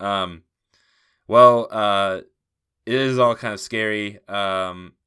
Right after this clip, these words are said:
<laughs> in response to these scary numbers and, uh, you know, probable ecological collapse, C N N does have some good suggestions about things we can do. Uh, thanks, C N N, for these really hot tips. Hot tips at the end of the world.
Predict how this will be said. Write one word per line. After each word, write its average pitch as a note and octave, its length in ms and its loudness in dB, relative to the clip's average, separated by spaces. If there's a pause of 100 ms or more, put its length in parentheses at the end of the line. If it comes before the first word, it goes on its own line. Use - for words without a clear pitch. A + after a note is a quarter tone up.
(120)
<laughs> A#2+ 120 -10
in D#3 160 -4
response B2 440 -2
to C#3 60 -8
these B2+ 160 -6
scary G#2+ 240 -4
numbers F#2+ 520 -8
and, F2+ 460 -10
uh, F2 300 -6 (480)
you G2 100 -14
know, E2+ 180 -12
probable E2+ 560 -10
ecological E2+ 440 -14
collapse, F2 400 -10
C A2 200 -10
N G2 120 -8
N F#2+ 200 -8
does F#2 240 -10
have F2+ 180 -6
some E2+ 180 -18
good F2 220 -12
suggestions E2+ 680 -10
about F2 160 -12
things F2+ 220 -16
we F2+ 80 -14
can F2 180 -18
do. G2 400 -8 (640)
Uh, F2 300 -8
thanks, G2+ 300 -10
C F#2+ 100 -10
N F2+ 120 -10
N, F2+ 160 -12
for F2+ 80 -20
these E2+ 180 -16
really F2 180 -10
hot F2 320 -12
tips. - 500 -16
Hot - 260 -12
tips - 260 -18
at F#2 60 -20
the F#2 100 -10
end F2 160 -14
of E2+ 160 -20
the F#2 80 -18
world. F2 380 -12